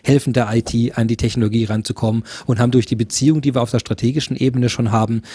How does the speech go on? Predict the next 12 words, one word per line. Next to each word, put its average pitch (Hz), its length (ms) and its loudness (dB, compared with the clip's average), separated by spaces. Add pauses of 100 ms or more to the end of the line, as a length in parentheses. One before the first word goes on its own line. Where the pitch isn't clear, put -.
(160)
auch 123 140 0
vielleicht 110 480 0
die 123 100 0
Möglichkeit, 113 460 0
nochmal 113 160 2
die 110 80 -2
Tragweite 110 540 -2
von 107 160 -4
so 107 120 -4
einem 98 100 -2
Thema, 98 420 -2 (400)
äh, 101 320 2